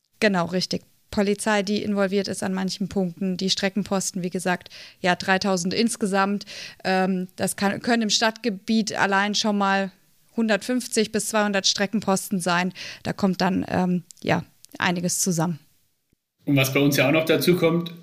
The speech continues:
Speaker 2: vielleicht noch ganz kurz als Ergänzung, die Maren hat es vorhin schon gesagt, dadurch, dass wir jetzt seit zweitausendsiebzehn auch zur A S O gehören, die natürlich auch extrem viel Radsport-Expertise, äh, mit reinbringen. Und da nutzen wir natürlich auch die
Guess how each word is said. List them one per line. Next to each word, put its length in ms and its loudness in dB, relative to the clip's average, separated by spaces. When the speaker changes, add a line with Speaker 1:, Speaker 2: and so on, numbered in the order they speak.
Speaker 2:
vielleicht 260 2
noch 100 4
ganz 160 4
kurz 160 4
als 140 2
Ergänzung, 1120 0
die 80 -4
Maren 300 4
hat 120 4
es 80 -4
vorhin 200 0
schon 160 2
gesagt, 360 0
dadurch, 220 0
dass 180 -4
wir 80 -2
jetzt 100 -6
seit 120 -2
zweitausendsiebzehn 720 0
auch 160 0
zur 180 0
A 180 0
S 160 0
O 120 4
gehören, 400 4
die 80 2
natürlich 300 -2
auch 100 0
extrem 460 0
viel 520 2
Radsport-Expertise, 1700 2
äh, 160 2
mit 240 2
reinbringen. 680 2
Und 140 2
da 80 2
nutzen 240 4
wir 60 6
natürlich 380 0
auch 100 0
die 360 2